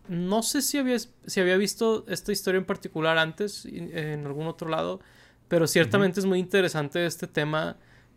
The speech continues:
Speaker 2: Eh, por ejemplo, no sé si hayan jugado este videojuego que se llama A Plague Tale,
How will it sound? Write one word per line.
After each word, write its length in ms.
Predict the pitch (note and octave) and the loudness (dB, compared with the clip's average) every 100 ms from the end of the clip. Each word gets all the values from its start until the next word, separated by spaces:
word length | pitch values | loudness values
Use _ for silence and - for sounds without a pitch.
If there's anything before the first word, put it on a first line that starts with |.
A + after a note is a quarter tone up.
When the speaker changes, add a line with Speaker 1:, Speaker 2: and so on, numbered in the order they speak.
| - | -12
Speaker 2:
Eh, 300 | D#3 D3 C#3+ | -6 -4 -2
por 100 | D#3+ | -2
ejemplo, 180 | D3+ D#3+ | 0 -2
no 100 | D3+ | -4
sé 100 | E3+ | -2
si 100 | F3 | 2
hayan 180 | E3 E3 | 2 2
jugado 360 | F3+ D3+ D#3 D#3+ | 0 2 2 0
este 220 | - E3+ | -2 -4
videojuego 340 | E3 D3+ D3 | -2 0 -2
que 100 | E3 | -2
se 100 | F3 | -2
llama 200 | D3+ D#3+ | 0 0
A 180 | - - | 0 0
Plague 280 | C#3+ D#3 D#3 | 0 0 0
Tale, 360 | D#3 D3 D#3+ | -2 0 -2